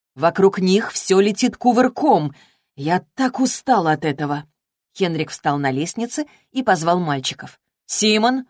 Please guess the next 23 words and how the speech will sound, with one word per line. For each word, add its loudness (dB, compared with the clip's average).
Адам, 4
идите 2
сюда 4
немедленно. 2
Нужно 2
поговорить». 0
«Но 2
мы 2
же 0
ничего 0
не 2
сделали», 0
ответили -2
оба 0
из 2
детской. -4
«Идите 0
сюда», 4
я 4
сказал. 0
«Может, -2
тебе -2
стоит 0